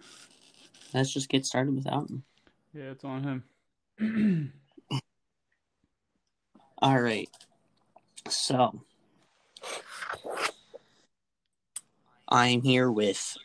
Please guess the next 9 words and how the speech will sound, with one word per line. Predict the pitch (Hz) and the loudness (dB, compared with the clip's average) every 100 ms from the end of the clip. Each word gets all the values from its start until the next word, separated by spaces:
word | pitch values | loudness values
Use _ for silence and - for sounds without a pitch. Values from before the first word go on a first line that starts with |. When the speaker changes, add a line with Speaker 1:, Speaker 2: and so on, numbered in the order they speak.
| - | 4
Speaker 1:
Arch. | 165 202 - - - | 6 6 4 4 2
He | 151 139 | 4 6
is | 123 113 - | 6 2 -2
the | 127 120 113 - - _ 143 | -2 0 -2 -2 -8 _ 4
management | 139 143 147 147 170 196 - | 8 8 6 2 0 -4 -4
for | - 135 | 2 2
the | 120 117 | 2 -2
Hamilton | - - 151 156 135 - 127 117 - - | -4 -2 0 0 -2 0 0 -2 -6 -12
Tigers. | - 131 131 - - - | -4 -4 -4 -6 -6 -8